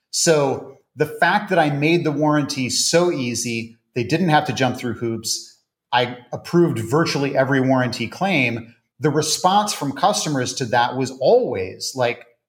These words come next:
"I, I can't believe you actually replaced it," you know, and it showed up two days later, and I didn't have to prove anything. I didn't have to send you any pictures. I didn't have to, you know, any of these things, right?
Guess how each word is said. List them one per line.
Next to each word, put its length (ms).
"I, 200
I 120
can't 220
believe 240
you 120
actually 320
replaced 440
it," 140
you 80
know, 280
and 600
it 100
showed 180
up 120
two 120
days 240
later, 540
and 540
I 100
didn't 180
have 140
to 80
prove 240
anything. 480
I 40
didn't 160
have 100
to 60
send 200
you 80
any 140
pictures. 480
I 40
didn't 200
have 220
to, 200
you 80
know, 140
any 240
of 80
these 200
things, 220
right? 180